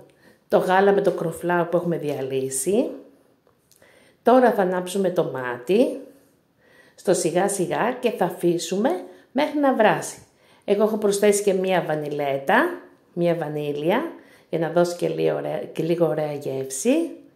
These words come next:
και άρωμα. Λοιπόν, μόλις πάρει να βράσει και αρχίσει να πήξει, θα ρίξουμε δύο κουταλιές βούτυρο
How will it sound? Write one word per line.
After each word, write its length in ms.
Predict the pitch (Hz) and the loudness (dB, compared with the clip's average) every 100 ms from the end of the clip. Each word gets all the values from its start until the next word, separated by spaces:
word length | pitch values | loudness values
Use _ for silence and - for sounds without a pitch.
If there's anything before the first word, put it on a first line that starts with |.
| _ | _
και 120 | - 143 139 | -8 -6 -6
άρωμα. 300 | 139 156 240 359 - - _ _ _ _ _ _ _ _ _ _ _ - | -6 -2 -2 -2 -6 -18 _ _ _ _ _ _ _ _ _ _ _ -4
Λοιπόν, 500 | 254 262 185 - - - _ | -2 2 2 2 -6 -16 _
μόλις 420 | - 240 269 262 - | -2 2 4 2 0
πάρει 280 | 220 226 | 0 2
να 180 | 214 180 | 2 0
βράσει 520 | 156 151 147 160 - | 0 -2 -2 -4 -4
και 80 | 247 | -2
αρχίσει 360 | 180 202 202 202 | -2 -2 -2 -2
να 120 | 147 - | -4 -6
πήξει, 680 | 151 143 139 - - - - - - - - | -8 -8 -8 -6 -4 -6 -8 -20 -20 -20 -4
θα 140 | 220 220 | 2 2
ρίξουμε 400 | 240 - 196 170 | 2 -2 0 2
δύο 280 | 180 254 | 6 6
κουταλιές 680 | 240 202 190 180 240 330 226 | 8 4 2 4 6 4 0
βούτυρο 560 | 214 214 170 139 127 | -2 -2 0 -2 -2